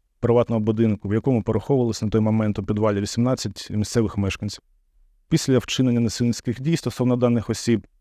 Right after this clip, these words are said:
знущання над ними, е, військовослужбовці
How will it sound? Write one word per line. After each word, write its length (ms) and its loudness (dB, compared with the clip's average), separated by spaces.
знущання 480 2
над 180 2
ними, 280 2
е, 1040 -4
військовослужбовці 920 -4